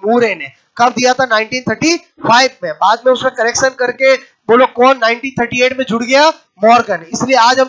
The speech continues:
टीएटी पढ़ते हैं तो उसका given by क्या बोलते हैं, मॉर्गन और मूरे, मूरे और मॉर्गन। Clear? Okay, यहाँ पर card किसके थे, विदेशी जानवरों के, ठीक है। फिर मैंने कहा ये टीएटी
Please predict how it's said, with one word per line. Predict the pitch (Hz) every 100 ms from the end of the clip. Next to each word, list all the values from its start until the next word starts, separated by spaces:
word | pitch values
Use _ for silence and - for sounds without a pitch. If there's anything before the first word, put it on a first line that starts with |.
| 262
टीएटी | 247 254
पढ़ते | 254 247 247
हैं | 254
तो |
उसका | 247 - 262 233 _ _ 190
given | 240 262
by | 262 269
क्या | 262
बोलते | 262 262 254 277
हैं, |
मॉर्गन | 277 226 208 226 254 247
और | 247
मूरे, | 233 240
मूरे | 254 233 240
और | 294 349 - _ _ 160
मॉर्गन। | 185 170 151 139 135
Clear? | 202 254 302 - _ -
Okay, | 220 220 - 175 143 _ _ _ _ _ _ _ _ _
यहाँ | 185 190 214
पर | 247
card | - 214 240
किसके | 247 - 254
थे, | 269 311 - _ _ _
विदेशी | 185 233 233 285 339 339 170
जानवरों | 214 214 202 185 160
के, | 156 139
ठीक | 175 196
है। | 269 165 - _ _
फिर | 226 262
मैंने | 240 240 262
कहा | 262 240 247 254 _ _
ये | 165 247
टीएटी | - 226 247 254 277